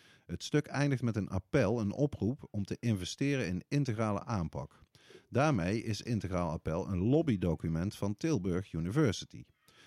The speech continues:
Door de mystiek rondom het document, het rapport was lange tijd geheim, is de invloed in de media en de politiek groot.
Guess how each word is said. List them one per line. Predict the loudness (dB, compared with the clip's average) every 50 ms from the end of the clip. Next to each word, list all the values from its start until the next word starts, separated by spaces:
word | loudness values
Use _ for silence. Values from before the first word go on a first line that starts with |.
| -20 _ _
Door | 4 4 6 6
de | 6 6
mystiek | 6 4 4 2 0 0 -2 -2 -2 -4 -4
rondom | -2 2 4 4 4 4 2 2 4 4 6
het | 6 6 4 4
document, | 4 2 2 2 2 -2 -2 0 0 -2 -2 -4 -6 -10 -10
het | -10 -10 -8
rapport | -8 -10 -4 -2 0 0 0 0
was | -4 -4 -2
lange | 0 0 0 0 0
tijd | 0 -2 -2 -2 -4
geheim, | -4 -4 -2 -2 0 -2 -2 -2 -6 -8 -10 _ -20 _ _ _
is | -2 -2 -2 -2
de | -4 -6 -4
invloed | -2 0 2 2 4 2 2 0 0
in | -2 0 0
de | 2
media | 2 4 4 4 4 2 2 0 0
en | -2 -2 -2
de | -2
politiek | -2 -2 -2 -2 -2 -2 -4 -4 -6 -6 -6 _
groot. | -18 -12 -4 0 0 2 2 0 -4 -10